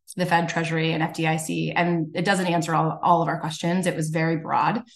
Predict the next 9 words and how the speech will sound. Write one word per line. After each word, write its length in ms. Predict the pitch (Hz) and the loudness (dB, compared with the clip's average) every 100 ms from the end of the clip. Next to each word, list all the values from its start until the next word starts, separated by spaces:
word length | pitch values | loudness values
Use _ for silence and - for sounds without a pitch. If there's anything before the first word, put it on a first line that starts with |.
| - - - | -20 -10 -4
because 580 | 190 196 190 185 160 - | -2 4 4 4 0 -2
what 180 | 185 180 | 2 6
I 160 | 196 | 6
am 160 | 208 185 | 6 2
trepidatious 640 | 196 180 175 160 180 165 | 0 0 0 0 -2 2
of 180 | 165 165 | 4 4
as 80 | 165 | 0
a 80 | |
leader 480 | 160 156 170 208 233 | -2 0 0 0 0